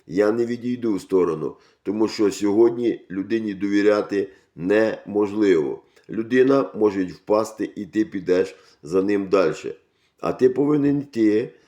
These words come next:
за Ісусом Христом. Щоб ми не надіялись на людину,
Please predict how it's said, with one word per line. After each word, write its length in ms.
за 680
Ісусом 500
Христом. 600
Щоб 360
ми 360
не 180
надіялись 720
на 100
людину, 580